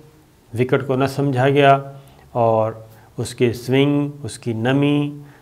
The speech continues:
इन सारी चीज़ों को ना देखा गया तो फिर हालात ख़राब हो सकते हैं और फिर विकटें गिरना शुरू हो जाती हैं।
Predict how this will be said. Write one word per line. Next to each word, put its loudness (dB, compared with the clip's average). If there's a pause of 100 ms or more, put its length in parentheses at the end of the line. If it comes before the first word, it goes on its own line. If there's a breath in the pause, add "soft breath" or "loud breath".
(160 loud breath)
इन -2
सारी 4
चीज़ों 0
को -4
ना 0
देखा 0
गया 0 (560 loud breath)
तो -4
फिर 2 (720)
हालात 0 (380)
ख़राब 0
हो -2
सकते -2
हैं -4
और -4
फिर -2
विकटें -4
गिरना -2
शुरू -2
हो 0
जाती -2
हैं। -8